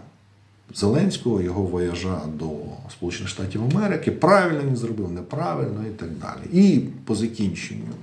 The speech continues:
цих дебатів я поспілкувався з Петром Кульпою. Ми з ним знайомі від початку війни, але рідко там десь перетинаємося. І він розказав один чомусь анекдот про українців.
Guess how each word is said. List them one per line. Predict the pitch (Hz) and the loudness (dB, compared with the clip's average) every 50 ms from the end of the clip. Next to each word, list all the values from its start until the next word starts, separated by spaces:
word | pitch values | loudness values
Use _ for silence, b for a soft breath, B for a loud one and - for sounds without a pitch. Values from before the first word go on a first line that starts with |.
| - - - | -16 -18 -14
цих | - 82 | -10 -8
дебатів | 80 80 92 110 127 180 226 254 - - 170 151 139 B B B B B B B B B B B B B - | -6 -4 -2 -2 0 0 0 0 0 -2 -2 -2 -4 B B B B B B B B B B B B B 4
я | 127 165 190 | 6 6 6
поспілкувався | 196 165 156 - - - 104 101 101 - 95 95 107 127 143 143 - - - - - 117 113 113 110 104 101 98 98 98 98 - - 104 101 - - - | 6 4 2 -2 -2 -4 -4 -4 -2 -2 -4 -2 -2 -2 -2 -4 -4 -6 -8 -8 -6 -6 -4 -4 -4 -4 -4 -4 -4 -6 -6 -8 -8 -8 -10 -10 -10 -12
з | - - - - - | -10 -10 -10 -10 -8
Петром | - - 101 - - 101 98 90 - | -2 -2 -2 2 4 4 4 4 2
Кульпою. | - - - - - - 80 98 139 | -2 -6 -6 -6 -6 -6 -4 2 4
Ми | 226 262 | 4 6
з | 190 160 | 6 4
ним | 156 131 113 | 4 4 4
знайомі | 104 117 120 120 135 123 107 92 82 80 - - - - - - - - - 76 | 4 4 6 6 6 6 4 2 2 -2 -4 -8 -10 -14 -16 -18 -16 -14 -8 -6
від | 95 101 - | -6 -4 -2
початку | - 98 - - 98 95 92 - - 101 98 | -2 -2 0 0 -2 -2 -4 -4 -4 -2 0
війни, | 113 139 190 196 220 240 214 143 | 2 4 4 4 4 4 4 2
але | 123 120 120 120 117 117 110 104 95 95 98 - - | 2 2 2 2 0 0 0 -2 -4 -6 -6 0 4
рідко | 104 127 123 - - - - - - - - | 6 6 6 6 4 -2 -6 -8 -8 -12 -14
там | - - - - - - | -16 -16 -16 -16 -14 -14
десь | - - - - - - - | -14 -14 -14 -14 -16 -14 -8
перетинаємося. | - 95 95 95 - 147 180 226 254 247 220 180 156 135 - - 127 - - B B B B B B B B B B B B | -6 -6 -4 -4 -2 0 0 0 0 0 0 -2 -2 -4 -6 -8 -8 -10 -12 B B B B B B B B B B B B
І | - 156 | 6 8
він | 214 233 226 | 8 8 8
розказав | 190 - - - - 123 117 123 139 139 131 110 98 87 | 8 6 2 2 0 0 2 2 2 2 2 2 0 0
один | 90 104 107 104 101 95 87 82 - - - - | -2 -2 0 0 0 -2 -2 -6 -10 -16 -16 -10
чомусь | - - 92 80 92 104 113 107 92 - - - - - - - | -8 -6 -4 0 0 0 0 0 -2 -6 -6 -8 -10 -8 -6 -4
анекдот | 85 85 90 87 101 117 165 226 - - - | -2 -2 -2 -2 2 4 4 4 4 0 -2
про | - 110 117 | 0 2 4
українців. | 123 113 - - 85 - - - - - - | 4 4 2 0 -2 -4 -4 -10 -12 -14 -14